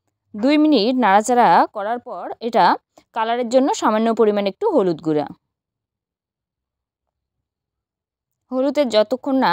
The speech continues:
কাঁচা গন্ধটা যায় ততক্ষণ একটু নাড়াচাড়াটা ভালো করে করা লাগবে। এরপরে স্বাদ মতো একটু লবণ, লবণ দিয়ে আরও খুব ভালো করে এটা একদম কিন্তু ভাজা ভাজা টাইপের একদম শুকনো শুকনো এটা কিন্তু করা লাগবে, যাতে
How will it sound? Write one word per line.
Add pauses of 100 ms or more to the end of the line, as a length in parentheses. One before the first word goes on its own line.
কাঁচা
গন্ধটা (440)
যায়
ততক্ষণ
একটু
নাড়াচাড়াটা
ভালো
করে
করা
লাগবে। (440)
এরপরে (460)
স্বাদ
মতো
একটু (340)
লবণ,
লবণ
দিয়ে
আরও
খুব
ভালো
করে
এটা (200)
একদম
কিন্তু
ভাজা
ভাজা
টাইপের
একদম
শুকনো
শুকনো
এটা
কিন্তু
করা
লাগবে, (1400)
যাতে